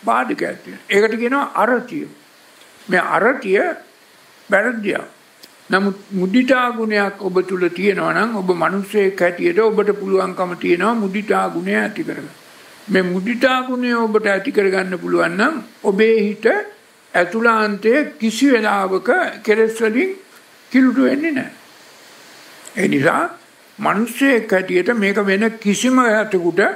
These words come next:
භූතයෙකුට, පෙරේතයෙකුට, බල්ලෙකුට, හරකෙකුට, නායකුට, පොළඟෙකුට, සතෙකුට මේ, මේ මුදිතා ගුණය ඇති කරගන්න බෑ.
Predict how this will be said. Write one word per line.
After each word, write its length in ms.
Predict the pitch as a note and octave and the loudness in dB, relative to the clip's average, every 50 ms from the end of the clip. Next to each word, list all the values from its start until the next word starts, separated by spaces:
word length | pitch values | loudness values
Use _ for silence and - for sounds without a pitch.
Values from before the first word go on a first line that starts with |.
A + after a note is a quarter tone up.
| - - _ _ _ _ _ - - - - - - - | -6 -14 _ _ _ _ _ -20 -20 -20 -20 -20 -16 -6
භූතයෙකුට, 600 | G3+ G3 A3 A3+ G#3+ A3 A3 G#3+ G#3+ A3 G3+ G#3+ | -2 0 0 2 4 2 2 2 2 0 -2 -2
පෙරේතයෙකුට, 720 | F#3+ G#3 G3 G3 G3+ G#3 G3+ G#3 G#3 G#3 G3+ G3+ G3 G#3 B3 A#3+ G#3+ | 0 0 2 2 2 2 2 0 -2 -2 -2 0 0 2 2 2 2
බල්ලෙකුට, 580 | F#3+ F#3 F#3 F#3+ G3 G3 G3 F#3+ G3 F#3+ F#3+ | 0 0 0 2 2 2 0 0 0 0 0
හරකෙකුට, 560 | G3+ F#3 F3+ E3 F3 F#3+ F#3+ G3 F#3+ F#3 F3+ G3+ | 0 2 2 2 0 0 0 -2 -2 -2 -2 -4
නායකුට, 480 | F#3+ F3+ F3 E3+ F#3 F3+ F3 F#3+ F#3 G3 | -2 -2 0 0 0 0 0 0 0 0
පොළඟෙකුට, 600 | F#3 F#3 F3+ F3+ F3+ F#3 F#3+ F3+ F#3 F#3+ F#3+ G#3+ A3 A3 G3+ - | 0 0 0 0 0 0 0 0 0 0 2 2 2 2 0 -2
සතෙකුට 500 | - D#3+ E3 E3 E3 G3+ F#3+ F#3+ F3+ F#3+ B3 G4+ G4+ G4+ - - - - - - - - - - - - - - - - - - - - - - | -2 -2 -2 -2 0 0 0 0 2 2 0 0 -2 -4 -10 -16 -20 -20 -20 -20 -20 -20 -20 -20 -20 -20 -20 -20 -20 -20 -20 -20 -20 -20 -8 -2
මේ, 460 | G#3+ G#3 G#3 G#3 G3+ G3+ G3+ G3+ G3+ | 0 2 2 4 2 0 -2 -4 -6
මේ 240 | G3+ G#3 G3+ G#3 G#3 | -4 0 0 2 2
මුදිතා 600 | G3 F#3 F#3+ F#3+ G3+ A3+ G#3+ A3+ A3+ A3 A3 G#3+ | 2 0 -2 -2 -2 -2 0 2 2 2 2 0
ගුණය 240 | G#3 G#3+ G#3+ A3 A3+ | 0 -2 0 0 2
ඇති 300 | A3+ G#3+ G3+ G3+ G#3 G3+ | 2 2 0 -2 -4 -2
කරගන්න 560 | G#3 G#3 G3 G3+ G3 F#3+ F#3+ F#3 G3 A3+ A#3 | 0 2 2 2 2 0 -2 -2 0 0 0
බෑ. 240 | F#3+ E3+ - - | 0 0 -2 -4